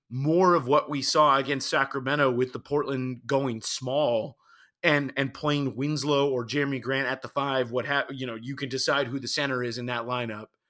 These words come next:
But I, I, one thing too is that they just have a little bit more versatility, and I think credit to Chauncey, who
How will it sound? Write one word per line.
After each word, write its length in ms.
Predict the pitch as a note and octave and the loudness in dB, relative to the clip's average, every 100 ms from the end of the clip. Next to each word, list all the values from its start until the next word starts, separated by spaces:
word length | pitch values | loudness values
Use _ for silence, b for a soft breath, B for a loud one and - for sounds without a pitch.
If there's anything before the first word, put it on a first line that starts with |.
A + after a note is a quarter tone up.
| _ _ _ _ _ _ _ | _ _ _ _ _ _ _
But 180 | C3+ E3 C3+ | 4 6 6
I, 120 | E3 - | 2 0
I, 120 | E3+ - | -4 -4
one 320 | F3+ D3 F3 | -8 0 0
thing 220 | F3 F3+ D3 | 2 -2 0
too 200 | G#3 A#3 | -2 0
is 140 | B2+ | 0
that 120 | D#3 | 0
they 120 | C#3+ | 0
just 240 | D#3+ E3+ - _ _ _ _ - | 2 0 -4 _ _ _ _ -4
have 240 | D#3+ F3+ | 2 2
a 40 | F#3 | 2
little 200 | F3+ F3 | 2 2
bit 120 | D#3 | 0
more 180 | E3+ C#3 | 0 0
versatility, 640 | E3 D3+ B2 D#3 G#3 D3+ | 0 -2 -4 0 0 0
and 80 | C#3+ | -2
I 80 | C#3 | -2
think 280 | F3 E3 - | -4 -8 0
credit 320 | D3+ F3 F3 | 2 2 0
to 100 | C3 | -4
Chauncey, 560 | - D3 G3+ E3+ D3 | -2 0 0 0 -2
who 420 | B2+ A#2 D3+ C#3 | -2 -4 -4 -4